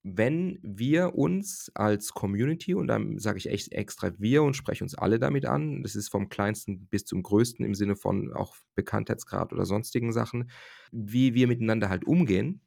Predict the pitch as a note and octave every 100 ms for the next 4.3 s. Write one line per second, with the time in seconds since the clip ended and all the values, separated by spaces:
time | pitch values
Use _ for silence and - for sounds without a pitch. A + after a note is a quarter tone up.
0 | _ - - G#2+ G#2 G2 - A2 G2 G2
1 | G#2+ C#3 - _ _ - A2+ G#2+ - G2+
2 | F#2 A#2+ C3+ A#2+ A#2 A2+ G#2+ - G#2+ G#2
3 | A2+ A#2+ - - _ _ A2 C#3 D#3+ E3
4 | E3+ F3+